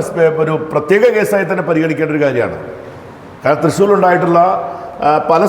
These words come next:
സംഭവ വികാസങ്ങളും ഇപ്പോഴും ദുരൂഹമാണ്. അതുകൊണ്ട് അത് കാര്യത്തിൽ അന്വേഷണം ഉണ്ടാവണം, കാര്യങ്ങൾ, സത്യങ്ങൾ പുറത്തു വരണം. ഇനി എന്തൊക്കെയാണെങ്കിലും ജനങ്ങൾ ഈ കാര്യങ്ങൾ അറിയണം എന്ന കാര്യത്തിൽ ഞങ്ങൾക്ക് നിർബന്ധമുണ്ട്. ജനങ്ങൾ അറിയണം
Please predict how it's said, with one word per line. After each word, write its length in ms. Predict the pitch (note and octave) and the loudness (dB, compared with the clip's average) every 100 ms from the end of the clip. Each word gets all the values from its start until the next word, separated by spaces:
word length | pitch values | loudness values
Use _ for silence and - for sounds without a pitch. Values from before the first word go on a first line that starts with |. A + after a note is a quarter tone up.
| G3+ | 2
സംഭവ 220 | F3 F3+ | 2 2
വികാസങ്ങളും 460 | E3+ D#3+ D#3+ D#3 D#3 | 2 2 2 0 -2
ഇപ്പോഴും 180 | D#3 D#3+ C3+ | -2 -4 -4
ദുരൂഹമാണ്. 500 | C3+ C#3+ C3+ A#2 D#2+ - - - - - - - - | 0 0 0 -2 -4 -10 -14 -16 -18 -20 -20 -20 -6
അതുകൊണ്ട് 220 | B2 C#3+ D3+ | 0 2 2
അത് 60 | D3+ | 2
കാര്യത്തിൽ 240 | D#3+ D#3+ D#3 | 0 2 0
അന്വേഷണം 300 | C#3 C#3 D3+ | 0 -2 0
ഉണ്ടാവണം, 320 | C#3+ C#3+ E3 - - - - - | 2 2 0 -6 -12 -14 -6 0
കാര്യങ്ങൾ, 280 | C3+ D3+ C#3+ | 2 2 0
സത്യങ്ങൾ 280 | C#3 D#3 D#3 D3+ | 0 0 -2 0
പുറത്തു 240 | C3+ - D#3+ | 0 2 2
വരണം. 220 | D#3 E3+ - - - - - - B2+ | 2 0 -4 -10 -14 -16 -16 -6 0
ഇനി 140 | F3 B3 A3 | 4 4 4
എന്തൊക്കെയാണെങ്കിലും 600 | F3+ G3 A#3+ B3 A3 A3 D#3+ | 4 0 2 2 2 0 0
ജനങ്ങൾ 300 | G3 B3 D4+ D4 | 0 0 0 0
ഈ 20 | - | 0
കാര്യങ്ങൾ 260 | G#3 G3+ G3+ F3 | 2 2 2 2
അറിയണം 240 | E3+ F3+ E3+ | 2 0 0
എന്ന 100 | E3 | 2
കാര്യത്തിൽ 220 | D3+ C#3+ | 2 0
ഞങ്ങൾക്ക് 200 | D3 C#3+ C3 | -2 -2 -4
നിർബന്ധമുണ്ട്. 460 | A#2 B2 G#2+ E2+ - G2+ | -4 -4 -6 -8 -12 -2
ജനങ്ങൾ 240 | C3 G3 A#3 | 0 2 2
അറിയണം 300 | E3 C3+ G#2 | 4 2 0